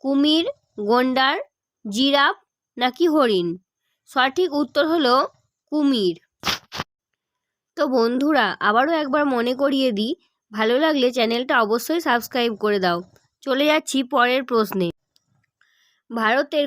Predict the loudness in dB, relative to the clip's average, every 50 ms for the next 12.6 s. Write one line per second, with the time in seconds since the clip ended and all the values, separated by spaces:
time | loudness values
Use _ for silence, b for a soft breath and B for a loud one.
0 | -2 -4 -2 0 0 2 2 2 2 2 2 0 0 2 2 0 0 2 0 0
1 | 0 2 2 2 2 2 2 2 0 0 0 2 2 2 2 2 2 2 2 2
2 | 2 2 2 2 0 0 -2 -2 -2 -4 -4 -4 -4 -4 -4 -6 -6 -10 _ _
3 | _ _ _ _ _ _ -2 -2 -2 -2 -2 0 2 2 4 4 2 0 -4 _
4 | _ _ 0 0 0 2 2 2 0 0 2 2 0 0 0 -4 _ _ _ -8
5 | -6 -2 0 0 -2 -2 -2 0 2 2 2 0 -2 -8 _ _ _ _ _ -4
6 | -2 -2 -2 0 0 2 2 2 2 2 0 0 -2 -4 -2 0 0 0 0 -4
7 | -10 _ _ _ _ _ _ _ _ _ _ _ _ _ _ -4 -2 0 0 0
8 | 0 -2 -2 -2 -2 -6 -6 -6 -6 _ -2 -2 0 2 0 2 4 4 4 4
9 | 2 0 -4 _ _ _ _ _ _ _ _ _ _ _ _ _ _ _ _ _
10 | _ _ _ _ _ _ _ _ _ _ _ _ 0 0 0 0 -2 -4 -4 -2
11 | 0 0 -2 -2 -6 _ _ _ _ _ _ _ _ _ _ _ _ _ _ _
12 | _ _ -6 -4 0 0 0 0 0 -2 -2 -4